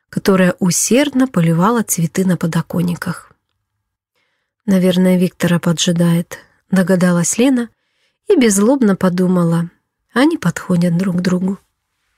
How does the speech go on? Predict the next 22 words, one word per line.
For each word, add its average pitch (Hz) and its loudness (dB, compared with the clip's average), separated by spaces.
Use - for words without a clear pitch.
После 294 2
этого 233 2
жизнь 262 2
Лены 226 2
потекла 190 -2
по 180 -4
какому-то 226 -2
другому 175 0
руслу. 165 -4
Трудиться 208 0
в 202 -10
церкви 247 -2
она 196 2
продолжала, 214 -2
но 262 2
как 302 -2
бы 262 2
по 208 0
инерции, 185 -2
без 196 0
прежнего 208 0
вдохновения. 170 0